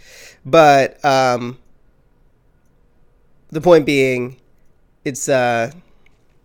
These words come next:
it's all about perspectives, you know? And the idea is to call into question, 'cause I still think,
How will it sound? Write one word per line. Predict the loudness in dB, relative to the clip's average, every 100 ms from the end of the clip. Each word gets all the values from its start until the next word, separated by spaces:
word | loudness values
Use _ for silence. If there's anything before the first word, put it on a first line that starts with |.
| _ _ _ _ _ _ _ _ -20 -12
it's | -2
all | 0
about | 2 0
perspectives, | -4 -6 -8 -8 -18 -20 -20 _ _ _ _
you | -10
know? | -4 -4 -6 -12 _ _ _ _ _ _ _ _ _ _ _ -2
And | 2 2 2 0 -2
the | 0
idea | 0 0 2 2 2
is | -2 -10 -10
to | -8 -8 -10 -12 -14 -20 _ _ -2
call | 0 2
into | 0
question, | -2 -4 -4 -6 -8
'cause | -4 0
I | 0
still | 0 0 0
think, | 0 -4 -6